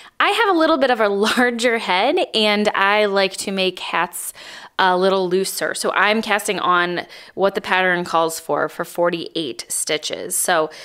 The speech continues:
give yourself a long enough tail for forty-eight stitches, and we're going to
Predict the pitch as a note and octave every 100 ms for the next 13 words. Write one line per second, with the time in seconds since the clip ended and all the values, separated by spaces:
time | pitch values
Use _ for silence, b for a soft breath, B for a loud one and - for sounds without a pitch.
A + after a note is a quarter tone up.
0 | B - A3 A#3+ A#3+ A#3 A3 G#3+ F#3+ F3+
1 | F#3+ G3+ G3 G3 - - F#3+ D#3 F#3 A3
2 | G3+ G3 F#3+ F#3 F#3+ G#3+ F#3 G#3+ - -
3 | D3+ - D3+ A#2+ A#3+ C#4+ - - B B
4 | B B - G3 F3+ E3+ F#3 A3 - G3
5 | F#3 F#3 F#3+ F3+ F3+ F3+ - G3 F3+ F3